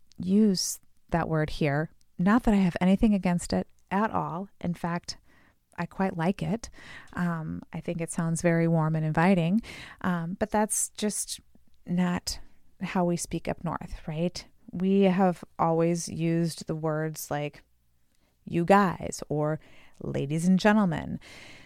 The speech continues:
So I finally asked him, you know, w-, why he switched and started using that. And he said,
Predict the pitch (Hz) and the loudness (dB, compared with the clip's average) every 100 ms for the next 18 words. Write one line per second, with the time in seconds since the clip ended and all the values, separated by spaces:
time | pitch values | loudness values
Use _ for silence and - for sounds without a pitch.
0 | - - 226 214 - 214 320 370 403 233 | -8 6 8 8 2 -4 -4 -4 0 0
1 | - 165 175 - - - 165 160 156 160 | 0 -4 -4 -6 -4 0 2 2 0 -2
2 | 180 _ - 180 175 165 - 101 98 - | -6 _ -2 2 2 0 -4 -10 -10 -12
3 | _ 175 170 170 190 185 151 - - 202 | _ 0 4 6 6 4 2 -2 -2 -2
4 | - _ - 185 - - 190 - - 175 | -4 _ -2 0 2 4 2 0 -4 0
5 | 170 - 175 160 156 196 277 214 170 165 | 0 0 -2 -2 -2 2 4 4 4 2
6 | 156 - - _ _ _ - - - _ | 0 -2 -8 _ _ _ -20 -20 -20 _
7 | _ _ _ 196 196 196 - 208 202 | _ _ _ 4 6 6 2 2 0